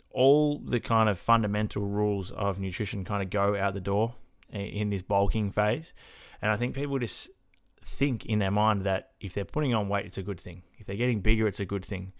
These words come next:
And, you know, just like cutting, most people try and do it quite quick. So the quicker you gain weight or gain, you know, quote unquote size,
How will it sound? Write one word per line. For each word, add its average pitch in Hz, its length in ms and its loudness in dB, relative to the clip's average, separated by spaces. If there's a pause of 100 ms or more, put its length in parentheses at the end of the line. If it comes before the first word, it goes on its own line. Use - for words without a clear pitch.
(480)
And, 107 380 4
you 120 100 0
know, 110 120 4
just 127 240 2
like 131 200 6
cutting, 120 320 4
most 107 200 2
people 110 160 4
try 107 200 2
and 101 80 0
do 104 120 2
it 101 100 -2
quite 104 260 2
quick. 139 260 8
So 104 140 0
the 101 100 -4
quicker 117 300 10
you 107 80 0
gain 110 460 2
weight 104 280 2 (300)
or 101 120 -6
gain, 92 340 -4
you 90 100 -6
know, 92 100 -6
quote 95 220 -4
unquote 95 320 0
size, 101 480 2